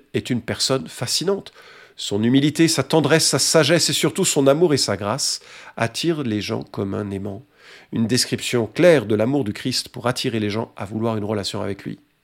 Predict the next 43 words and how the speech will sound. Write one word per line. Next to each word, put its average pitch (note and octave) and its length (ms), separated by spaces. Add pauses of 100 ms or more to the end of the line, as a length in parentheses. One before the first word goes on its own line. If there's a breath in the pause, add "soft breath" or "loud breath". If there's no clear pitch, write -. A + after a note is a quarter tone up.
(1400 loud breath)
Euh, G#2 300 (680)
pardon, A2+ 200
une A2+ 100
description C3+ 440
claire C#3+ 280
de A2+ 80
l'amour G#2+ 220
du G2+ 80
Christ - 340 (100)
peut A#3+ 260
attirer A2+ 540 (100)
les G#2+ 140
gens G#2+ 260 (200)
à G2+ 80
vouloir G2+ 340
une G2 80
relation G2 440
avec G2+ 260
lui. G2+ 180 (260)
Fin - 260
de D#3 80
la B2+ 80
citation. A2 500 (440 loud breath)
Et C#3 60
donc F#3+ 140
tu D#3+ 120
vois G3 160
qu'il D#3 220
y D#3+ 60
a, F#3 280
euh, A#2+ 160 (240)
plusieurs G#3 400
motivations D3+ 520
à C3 40
venir A#2 240
à G2+ 40
la F#2 100
fois. - 360 (140)
Elles A#2 180
ne B2+ 100
se - 240
limitent E3+ 480
pas - 340